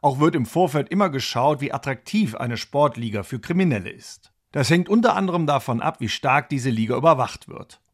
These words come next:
oder ob die Profis für diese Thematik mit Schulungen sensibilisiert werden und ein Bewusstsein dafür geschaffen worden ist. Denn es ist heutzutage durchaus üblich, dass mögliche Betrüger die Profis via Social Media kontaktieren, so Kranich.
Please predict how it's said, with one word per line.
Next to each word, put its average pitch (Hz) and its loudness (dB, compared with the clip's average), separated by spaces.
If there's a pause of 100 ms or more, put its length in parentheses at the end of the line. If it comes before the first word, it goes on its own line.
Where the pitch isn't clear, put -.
oder 160 2
ob 165 2
die 139 0
Profis 175 -2
für 143 -4
diese 175 -2
Thematik 123 -2
mit 110 -8
Schulungen 180 2
sensibilisiert 123 -2
werden 190 0
und 131 -2
ein 139 0
Bewusstsein 120 2
dafür 113 -4
geschaffen 160 0
worden - -12
ist. - -20 (340)
Denn 156 2
es 156 0
ist - -2
heutzutage 156 2
durchaus 165 2
üblich, 226 2
dass 123 -8
mögliche 185 2
Betrüger 143 0
die 117 0
Profis 156 -4
via 123 0
Social 127 -2
Media 113 2
kontaktieren, 110 -4
so - -6
Kranich. - -10